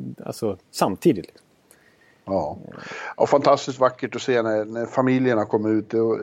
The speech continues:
Speaker 2: det, vi, vi hade ju ett fokus på Bäckström där på isen då, såklart, eftersom han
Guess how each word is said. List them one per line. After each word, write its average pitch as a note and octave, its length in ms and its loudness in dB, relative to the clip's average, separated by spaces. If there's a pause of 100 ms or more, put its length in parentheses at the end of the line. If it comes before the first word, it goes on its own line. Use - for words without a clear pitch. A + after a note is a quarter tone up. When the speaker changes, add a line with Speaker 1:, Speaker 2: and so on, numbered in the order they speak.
Speaker 2:
det, B2 220 -6
vi, B2+ 160 -6
vi C#3 140 6
hade C#3+ 200 8
ju C3 140 8
ett B2+ 100 4
fokus C#3 340 2
på B2 100 -10
Bäckström A2+ 460 2
där G2 100 2
på G2+ 120 -2
isen G#2+ 260 -2
då, F2+ 80 -8
såklart, - 440 -8
eftersom - 300 -10
han G2 220 -8